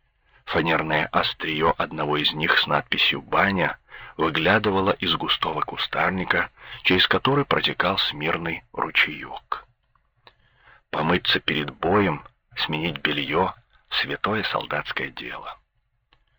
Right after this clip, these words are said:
Майор Шмелько предложил осмотреть лагерь,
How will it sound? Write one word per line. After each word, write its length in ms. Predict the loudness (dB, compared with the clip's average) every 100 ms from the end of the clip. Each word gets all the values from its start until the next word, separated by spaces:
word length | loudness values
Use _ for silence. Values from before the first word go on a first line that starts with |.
| _ _ 2
Майор 320 | 4 6 6
Шмелько 520 | 6 4 -2 2 2
предложил 540 | 2 -4 -4 -2 -2 -2
осмотреть 480 | -2 -2 -4 -6
лагерь, 400 | 0 0 0 -4